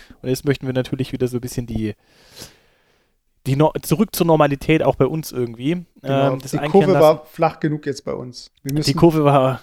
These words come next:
Speaker 1: flach genug. Die, die, die, die Witzekurve bei uns ist trotzdem noch weiterhin flach. Die war schon immer flach. Ähm, aber wir müssen, genau, wir können jetzt,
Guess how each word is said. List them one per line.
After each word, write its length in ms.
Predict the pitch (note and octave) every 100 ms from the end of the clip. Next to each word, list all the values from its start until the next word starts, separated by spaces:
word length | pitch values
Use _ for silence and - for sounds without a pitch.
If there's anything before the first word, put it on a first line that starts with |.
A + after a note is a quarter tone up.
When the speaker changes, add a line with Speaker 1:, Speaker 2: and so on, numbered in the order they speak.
| -
Speaker 1:
flach 380 | - - C#3+ -
genug. 320 | C3+ C3+ B2+
Die, 80 | C3
die, 440 | C3 - - D3+
die, 120 | C#3+
die 440 | D3 - D3+ D3 C#3
Witzekurve 640 | F#3+ - F#3 - F3+ F3
bei 80 | D#3+
uns 200 | D#3+ D3
ist 160 | C#3+ -
trotzdem 260 | F3+ F3
noch 180 | D#3+ D#3
weiterhin 300 | D3+ E3 D#3+
flach. 380 | - D#3+ D#3 -
Die 80 | C3
war 120 | C#3+
schon 120 | C#3
immer 200 | D#3 E3
flach. 340 | D#3+ D#3+ D#3 - _ _ _ _
Ähm, 400 | - C3 C3+ C#3+ -
aber 340 | D3+ C#3+ C3+
wir 100 | C3+
müssen, 420 | C3+ C#3 C#3+ C3 - _ _ _ _ -
genau, 220 | B2+ A2+
wir 60 |
können 200 | C3 D#3+
jetzt, 220 | D#3+ -